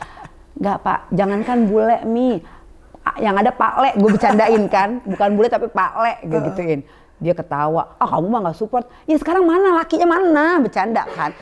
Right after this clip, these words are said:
Speaker 1: "Kalau lagi ada yang serius, gue kawinin deh besok."
Speaker 2: Tapi sebelum sama Jordan, nyokap tuh punya pacar nggak sih?
Speaker 1: Udah lama nggak.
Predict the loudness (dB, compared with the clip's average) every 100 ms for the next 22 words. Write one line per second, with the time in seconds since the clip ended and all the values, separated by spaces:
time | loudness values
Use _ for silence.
0 | -18 -4 -2 0 0 2 0 0 -2 -2
1 | -2 0 2 2 4 2 2 0 0 0
2 | -2 -2 0 -2 -2 -6 -4 -4 -4 -8
3 | -10 -10 -10 -8 -6 -6 -6 -6 -8 -12
4 | -18 _ _ _ _ _ 2 2 2 -2
5 | -4 -8